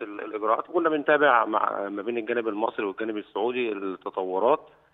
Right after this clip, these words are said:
وطبعا مع تأخير ال-، ال-، الوقت كنا متأكدين إن، إن، إن موسم الحج يعني هيبقى بنسبة كبيرة مش هيتم، آه، طبعا، آه،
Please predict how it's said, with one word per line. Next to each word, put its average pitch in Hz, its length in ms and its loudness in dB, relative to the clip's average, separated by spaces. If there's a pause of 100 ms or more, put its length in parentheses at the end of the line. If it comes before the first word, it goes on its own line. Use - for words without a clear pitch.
(220)
وطبعا 147 420 4
مع 117 420 2
تأخير 139 440 -2
ال-، 139 180 0
ال-، 113 640 2
الوقت 147 360 2
كنا 147 340 0
متأكدين 143 600 -2
إن، 131 200 0
إن، 107 280 -4
إن 107 300 -4
موسم 117 300 -4
الحج 123 220 0 (680)
يعني 104 220 -4
هيبقى 104 360 -2
بنسبة 110 440 0
كبيرة 123 340 0
مش 107 240 -6
هيتم، 110 420 -6
آه، 92 520 -10
طبعا، 95 480 0
آه، 92 460 -10